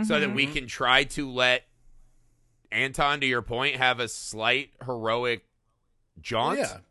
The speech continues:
Speaker 3: you wanna give him a shot at being a hero. I think I, I, I like that the dance pretty quickly turns into, yeah, like, a Monster Hunter thing.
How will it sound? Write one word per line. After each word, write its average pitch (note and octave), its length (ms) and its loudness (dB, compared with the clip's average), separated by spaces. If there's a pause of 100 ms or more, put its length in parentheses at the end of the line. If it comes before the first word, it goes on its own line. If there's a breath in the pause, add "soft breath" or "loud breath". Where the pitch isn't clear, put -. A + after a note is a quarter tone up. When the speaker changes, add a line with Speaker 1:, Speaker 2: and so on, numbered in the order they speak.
Speaker 3:
you D3+ 80 -8
wanna F3 180 -2
give F3 140 -2
him E3+ 160 -6
a - 20 -6
shot D3+ 280 0
at C#3 80 -6
being C#3 180 -6
a A#2+ 40 -6
hero. A2+ 500 -6
I D#3 100 -2
think E3+ 340 -2
I, F3 280 0
I, G3+ 60 -2 (180)
I - 40 6
like E3+ 320 2
that C3+ 260 0 (260)
the B2+ 140 -2
dance A#2 720 -4 (120)
pretty B2 280 -6
quickly A2+ 420 -10
turns G#2+ 300 -10
into, G#2+ 260 -10
yeah, G#2 180 -6
like, F#2+ 160 -10
a G2+ 40 -10
Monster G2 460 -10
Hunter A2 280 -8
thing. B2+ 340 -10